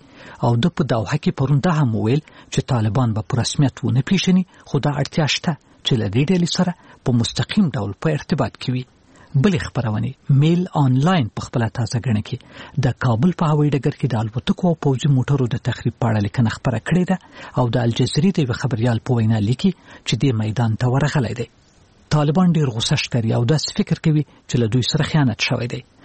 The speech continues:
خپرونه د امریکا د مرکزي قومنداني د مشر جنرال فرانک مکینزي په وینا لیکي، د امریکایي پوځیانو د وتلو په وخت درې اویا الوتکې او هلیکوپټر تخریب شوي دي. خپرونې د الوتکو او هلیکوپټرو او پوځي وسایطو عکسونه هم خپاره کړي دي او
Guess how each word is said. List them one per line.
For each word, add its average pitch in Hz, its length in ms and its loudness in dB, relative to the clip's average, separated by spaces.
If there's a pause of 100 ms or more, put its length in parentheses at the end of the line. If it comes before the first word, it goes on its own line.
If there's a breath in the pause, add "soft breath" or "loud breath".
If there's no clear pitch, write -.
(120 loud breath)
خپرونه 143 500 0
د 135 140 -2
امریکا 135 320 0
د 131 180 2
مرکزي 127 320 -2
قومنداني 123 560 2
د 123 140 0
مشر 143 320 2
جنرال 123 480 0
فرانک 117 400 -2
مکینزي 143 500 0
په 123 180 -4
وینا 113 180 2
لیکي، 110 280 -4 (360 loud breath)
د 131 160 2
امریکایي 123 440 0
پوځیانو 135 440 0
د 120 100 2
وتلو 131 300 0
په 127 200 -2
وخت - 220 -4 (220 loud breath)
درې 143 300 0
اویا 120 260 0
الوتکې 113 580 -2
او 139 120 -2
هلیکوپټر 117 720 -2
تخریب - 300 -2
شوي 120 260 0
دي. 135 80 -4 (500 loud breath)
خپرونې 151 680 0
د 139 80 0
الوتکو 131 480 0
او 123 80 2
هلیکوپټرو 123 600 0
او 123 100 2
پوځي 120 380 -2
وسایطو 123 460 0
عکسونه 117 320 0
هم 117 160 -2
خپاره 113 260 0
کړي 180 240 2
دي 170 180 0
او 131 80 2